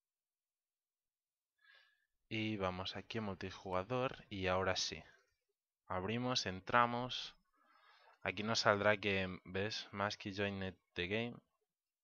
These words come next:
¿Vale? ¿Veis? Lo abrimos en grande. Aquí ya tenemos pues nuestro mundo creado, ¿vale? Podremos romper las cosas y todo bien. Y ya todo funciona perfectamente, ¿vale?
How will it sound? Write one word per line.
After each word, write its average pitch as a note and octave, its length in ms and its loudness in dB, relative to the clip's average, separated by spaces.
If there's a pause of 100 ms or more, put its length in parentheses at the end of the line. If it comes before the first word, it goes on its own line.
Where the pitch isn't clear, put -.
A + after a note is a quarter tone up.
(120)
¿Vale? F2+ 300 -2 (600)
¿Veis? F#2 320 -4
Lo F2+ 140 -2
abrimos F2 400 -4
en F#2 120 -8
grande. G2+ 460 0 (320)
Aquí F#2+ 380 -8
ya G#2+ 180 2
tenemos G#2+ 480 -4
pues G2 240 -6
nuestro F#2 380 -4
mundo F#2+ 340 -4
creado, D#2+ 340 -2
¿vale? F#2 280 -4 (640)
Podremos F#2+ 380 0
romper F#2+ 320 -2
las F2+ 200 0
cosas A2+ 500 -2
y F#2+ 100 -4
todo F2 300 -4
bien. G#2+ 580 -4 (800)
Y F#2+ 120 -6
ya G2 220 2
todo F#2+ 200 0
funciona G2 440 -4
perfectamente, E2+ 720 -4
¿vale? F2 260 -4